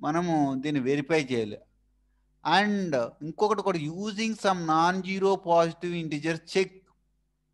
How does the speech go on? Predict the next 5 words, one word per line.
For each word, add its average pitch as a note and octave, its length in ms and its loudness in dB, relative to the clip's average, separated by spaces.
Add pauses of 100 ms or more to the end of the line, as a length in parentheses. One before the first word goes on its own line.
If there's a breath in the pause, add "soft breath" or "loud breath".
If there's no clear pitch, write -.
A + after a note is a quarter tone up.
(160)
by D3 260 2
multiplication, C3+ 920 -2 (1800)
can G3+ 300 2
we G#3 320 -4
call G3+ 520 4